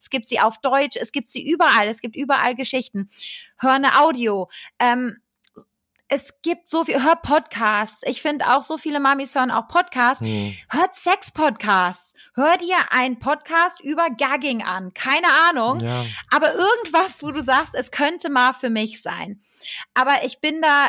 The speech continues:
Speaker 1: echt der Fraktion, „Wenn du's nicht machst, dann wird's auch nicht passieren.“ Und ich weiß, das ist der schwierigste Punkt für alle Mütter. But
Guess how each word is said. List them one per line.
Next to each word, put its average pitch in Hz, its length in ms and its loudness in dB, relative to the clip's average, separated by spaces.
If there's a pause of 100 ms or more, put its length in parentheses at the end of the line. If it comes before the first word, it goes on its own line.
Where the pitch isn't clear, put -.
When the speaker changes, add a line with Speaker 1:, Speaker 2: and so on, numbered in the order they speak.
(140)
Speaker 1:
echt 285 260 -2 (220)
der 269 180 4
Fraktion, 262 880 -2 (100)
„Wenn 247 220 0
du's 262 180 -6
nicht 254 240 -2
machst, 226 460 0
dann 214 460 0
wird's 226 280 -2
auch 226 220 2
nicht 214 240 -6
passieren.“ 208 560 -2
Und 220 160 0
ich 233 160 -2
weiß, 233 280 4
das 233 140 -6
ist - 360 -4
der 220 160 4
schwierigste 262 1200 -2
Punkt 202 480 -2 (400)
für - 280 -2 (160)
alle 254 340 4
Mütter. 202 540 -2 (680)
But 220 180 0